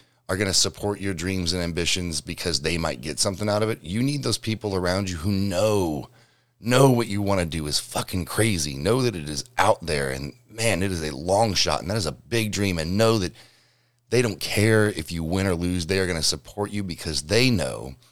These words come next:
that when you're doing what you love, that when you're chasing that dream, when you're trying to achieve and make a big fucking impact on the planet, you're a better version of you for them. All they get out of it is the best you,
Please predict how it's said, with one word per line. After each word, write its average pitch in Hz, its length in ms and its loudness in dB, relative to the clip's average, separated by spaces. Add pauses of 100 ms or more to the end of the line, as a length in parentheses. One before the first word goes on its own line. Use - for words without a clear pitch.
(440)
that 90 180 2
when 95 140 0
you're 117 200 4
doing 110 360 2
what 92 160 0
you 90 120 -6
love, 71 320 0
that 67 100 -6
when 87 140 -4
you're 85 100 -2
chasing 92 540 0
that 71 180 -4
dream, 76 240 -6
when 76 100 -4
you're 76 140 -6
trying 101 560 0
to 85 140 -4 (100)
achieve 104 580 0
and 80 120 -2
make 78 180 -4
a 76 60 -4
big 95 420 -2
fucking 87 320 0
impact 82 420 -2
on 76 80 -6
the 76 60 -6
planet, 95 480 -2 (420)
you're 110 200 2
a 113 60 6
better 87 280 4
version 73 340 -2
of 65 140 -8
you 78 140 -4
for 67 160 -8
them. 65 280 -4 (420)
All 123 220 8
they 127 160 6
get 101 160 2
out 87 160 6
of 80 100 0
it 80 100 -2
is 78 140 -4
the 73 180 -8
best 73 380 0
you, 60 220 -12